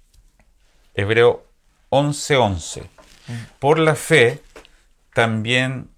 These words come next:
Speaker 1: la misma Sara, siendo estéril, recibió fuerza". ¿De dónde
Speaker 2: Mm.
Speaker 1: recibió esa fuerza? No de ella.
Speaker 2: Mm, sí.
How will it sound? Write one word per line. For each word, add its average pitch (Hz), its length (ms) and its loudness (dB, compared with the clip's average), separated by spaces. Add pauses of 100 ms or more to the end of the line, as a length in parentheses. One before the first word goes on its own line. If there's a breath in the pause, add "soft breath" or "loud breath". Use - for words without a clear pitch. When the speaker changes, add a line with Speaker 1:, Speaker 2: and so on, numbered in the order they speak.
(120)
Speaker 1:
la 104 180 0
misma 139 420 -2
Sara, 113 640 2 (160)
siendo 175 680 -2
estéril, 127 720 -2 (560)
recibió 117 500 -6
fuerza". 110 720 -2
¿De 98 100 -4
dónde 190 220 -4
Speaker 2:
Mm. 113 40 -6
Speaker 1:
recibió 92 300 -8
esa 87 180 -12
fuerza? - 560 -10
No 143 180 -8
de - 140 -6
ella. 101 320 -8
Speaker 2:
Mm, - 180 -18
sí. - 300 -20